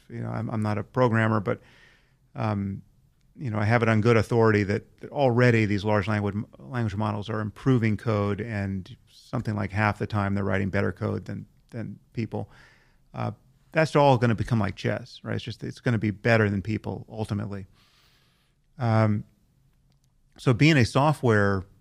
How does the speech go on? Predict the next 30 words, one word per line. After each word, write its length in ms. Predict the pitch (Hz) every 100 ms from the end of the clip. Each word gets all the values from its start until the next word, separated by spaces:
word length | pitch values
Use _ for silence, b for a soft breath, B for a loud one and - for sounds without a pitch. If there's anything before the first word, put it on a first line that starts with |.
| _ - -
engineer 760 | 127 110 98 98 95 92 92 101 _ _ _
is 280 | 123 104 92
something 420 | - 123 104 104
that 140 | 95 95 _ _ _
you 160 | 165 117
know, 60 |
and 220 | - 107
being 240 | 98 117 107
a 100 | 107
radiologist 920 | 110 123 117 113 120 104 104 101 -
and 100 | 104
being, 160 | 107 110
like, 160 | 113
tho-, 160 | 101 147
those 260 | 135 160 -
things, 220 | 127 107
it's 160 | 123 -
easy 320 | 185 175 127
to 80 | 117
see 200 | 131 107
how 120 | 104
A 200 | 110 104
I 160 | 101 101
just 220 | 104 -
cancels 560 | - 120 113 113 107
those 340 | - 110 101 -
professions, 640 | - 113 113 101 110 101
or 100 | 113
at 80 | 113
least 340 | 117 107 -